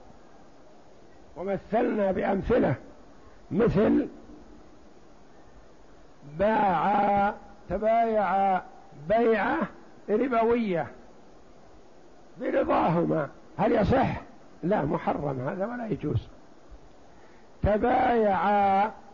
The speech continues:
ما قيمته مائة بثمانين، قال: "أنت أخي وصاحبي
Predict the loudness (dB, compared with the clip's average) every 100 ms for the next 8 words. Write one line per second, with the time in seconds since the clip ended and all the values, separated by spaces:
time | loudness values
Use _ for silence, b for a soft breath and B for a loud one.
0 | -20 -20 -20 -20 -20 -20 -20 -20 -10 -4
1 | 0 2 2 -2 0 2 2 2 2 0
2 | 2 2 4 4 4 2 2 2 2 0
3 | -2 -8 -20 -20 -20 -20 -20 -20 -20 -20
4 | -20 -20 -20 -20 -20 -10 -4 0 0 2
5 | 2 2 2 0 -6 -18 -20 -20 -20 -20
6 | -20 -20 -14 -2 2 2 2 2 0 0
7 | 0 0 2 2 0 0 0 0 0 -2
8 | -4 -8